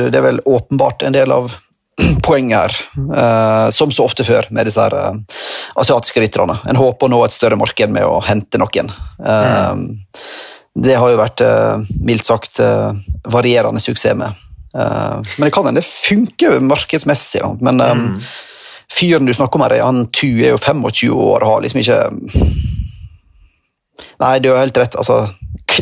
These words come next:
Speaker 1: i alle dager. Det er nok kun et, eh, publisitetsstunt.
Speaker 2: Han er født, eh, i Den Dominikanske Republikk, tror jeg.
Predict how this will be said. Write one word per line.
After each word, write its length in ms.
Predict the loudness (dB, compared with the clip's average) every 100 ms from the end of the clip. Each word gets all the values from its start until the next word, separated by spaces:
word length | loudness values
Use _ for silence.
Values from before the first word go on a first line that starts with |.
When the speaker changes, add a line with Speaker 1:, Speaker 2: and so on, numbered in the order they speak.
| 2
Speaker 1:
i 120 | 4
alle 200 | 4 4
dager. 340 | 2 4 0 -2
Det 100 | 0
er 40 | 2
nok 180 | 2 -2
kun 200 | -2 0
et, 180 | 0 0
eh, 200 | 0 0
publisitetsstunt. 880 | 0 -2 0 0 -2 -2 -4 -6 -10 -18 -20 -20 -20 -18 -18 -16 -18 -18 -20 -8
Speaker 2:
Han 100 | -2
er 100 | -2
født, 580 | -2 -2 -4 -6 _ 0
eh, 880 | 4 4 4 4 4 4 4 2 2
i 60 | 0
Den 80 |
Dominikanske 880 | 0 0 -2 -2 -4 -4 -4 -4 -2 -2
Republikk, 500 | -4 -6 -8 -10 -6
tror 160 | -4
jeg. 80 | -4